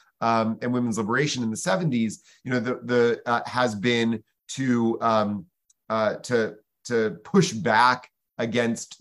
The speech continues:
the, against, you know, that sort of, uh, toxic male behavior,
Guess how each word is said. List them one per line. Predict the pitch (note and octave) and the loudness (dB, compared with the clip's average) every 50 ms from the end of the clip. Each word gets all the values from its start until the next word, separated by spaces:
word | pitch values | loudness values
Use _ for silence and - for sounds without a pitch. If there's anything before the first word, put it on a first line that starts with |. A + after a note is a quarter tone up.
| G#2 F#2 | -10 -4
the, | G2+ A#2 A2+ A2 A2 - | 0 2 4 4 2 0
against, | A#2 A#2 A2+ A#2+ A#2 A2 - - - _ | -2 -2 0 0 0 -2 -4 -10 -14 _
you | - B2 A2+ | -6 -4 -2
know, | G#2+ | 0
that | G2+ G#2+ G#2 - - | 0 0 -2 -2 -4
sort | - A2 A2 | -6 -6 -6
of, | G2 E2 - _ _ _ _ - | -6 -8 -10 _ _ _ _ -6
uh, | G#2+ G#2 G2+ F#2+ - - _ | -4 -4 -4 -4 -6 -10 _
toxic | - - C3 A#2 A#2+ - - - B2+ - - | -8 -4 -2 -2 -2 -2 -4 -8 -10 -8 -6
male | A2 A2 A2 A2 A2 G#2 | -4 -2 0 0 0 -2
behavior, | F#2+ A2 G#2+ F#2+ G2+ G2+ G#2 G2 G#2 A2 A#2+ C#3 D#3+ D#3+ - | -2 -4 -4 -4 -4 -4 -4 -2 -2 0 0 0 -2 -2 -6